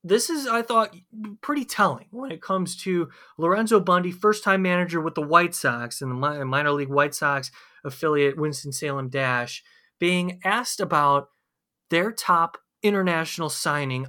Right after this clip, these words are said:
Oscar Colas. Now, remember, Oscar Colas was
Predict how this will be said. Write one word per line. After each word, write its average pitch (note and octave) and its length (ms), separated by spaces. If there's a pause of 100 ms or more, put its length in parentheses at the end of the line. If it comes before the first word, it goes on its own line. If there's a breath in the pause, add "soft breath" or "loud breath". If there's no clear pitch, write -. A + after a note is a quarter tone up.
Oscar C#3 380
Colas. B2+ 600
Now, C3 140
remember, F3 480 (320 loud breath)
Oscar D#3 320
Colas D3+ 540
was D3+ 360